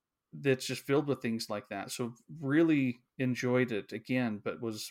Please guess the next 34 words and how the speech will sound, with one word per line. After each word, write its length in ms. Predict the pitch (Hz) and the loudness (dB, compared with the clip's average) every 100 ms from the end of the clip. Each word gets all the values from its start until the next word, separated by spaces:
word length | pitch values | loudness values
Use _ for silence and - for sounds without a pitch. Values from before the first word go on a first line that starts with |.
| 214 | -6
was 200 | 117 - | -4 -4
shocked. 540 | - - - 123 - | -6 -2 2 4 4
And 60 | 165 | 0
it's 120 | 180 | 0
another 220 | 185 175 | 4 6
one 80 | 170 | 6
of 60 | 170 | 4
these 180 | 165 | 2
where 140 | 135 127 | 6 6
I 40 | |
never 240 | 123 135 165 | 6 2 2
knew, 260 | 147 139 | 2 2
I 100 | 110 | 4
was 140 | 135 131 | 4 2
consistently 540 | 131 135 135 143 135 | -2 -2 -2 -2 -2
surprised 600 | 135 123 117 107 117 - _ - - _ - | -2 -2 -2 -2 -4 -10 _ -20 -20 _ 0
at 160 | 123 | 0
what 120 | 110 113 | 0 -2
was 160 | 120 | -2
going 260 | - 117 113 | 0 0 0
to 60 | 123 | -4
happen. 460 | - 117 101 123 - _ _ _ _ - | -2 -2 -2 -6 -8 _ _ _ _ -4
Um, 360 | 117 110 101 113 - _ _ - | -2 0 -2 -8 -16 _ _ -2
but 180 | 127 | 2
in 160 | 123 120 | 4 6
a 80 | 113 | 6
way, 280 | 120 117 110 | 6 6 6
it, 120 | - | 2
it 160 | 120 113 | -2 2
all 160 | 113 107 | 2 2
happened 340 | 117 110 110 | 0 0 -4
just 160 | - - | -6 -6
so 80 | |
perfectly. 760 | 110 - 117 120 117 - 92 - | -8 -2 -2 -2 -8 -8 -10 -12